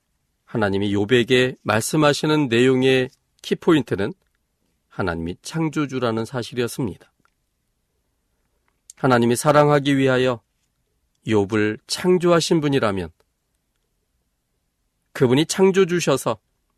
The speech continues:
언제나 생명 주기를 즐겨 하시는 분이시라면, 그분이 우리에게 의지의 자유를 주시는 분이라면,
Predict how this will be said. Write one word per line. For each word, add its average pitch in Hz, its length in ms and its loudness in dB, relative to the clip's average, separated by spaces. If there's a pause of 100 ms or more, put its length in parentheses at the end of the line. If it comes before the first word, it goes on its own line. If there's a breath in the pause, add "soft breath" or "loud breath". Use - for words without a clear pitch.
(400)
언제나 107 340 0
생명 185 480 2
주기를 170 400 0
즐겨 165 400 0
하시는 160 380 0
분이시라면, 104 580 -2 (1600)
그분이 104 340 0
우리에게 98 440 -2
의지의 127 400 0
자유를 127 380 0
주시는 160 420 -2
분이라면, 143 540 -2